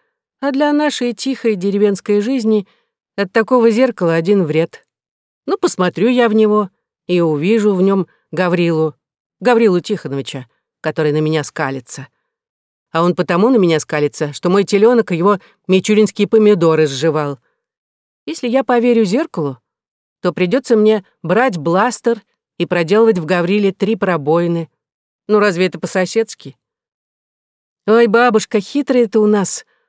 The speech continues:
воскликнула Кора и исчезла в доме. А бабушка Настя, покормив птиц, пошла в дом, чтобы ставить обед в печку.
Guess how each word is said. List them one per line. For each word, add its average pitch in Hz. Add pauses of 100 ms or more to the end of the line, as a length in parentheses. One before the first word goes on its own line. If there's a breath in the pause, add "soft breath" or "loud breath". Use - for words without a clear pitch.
(100)
воскликнула 151
Кора 254 (320)
и 165
исчезла 156
в 143
доме. 131 (1300)
А 196
бабушка 180
Настя, 269 (120)
покормив 180
птиц, -
пошла 240
в 190
дом, 175 (320)
чтобы 214
ставить 202
обед 147
в -
печку. -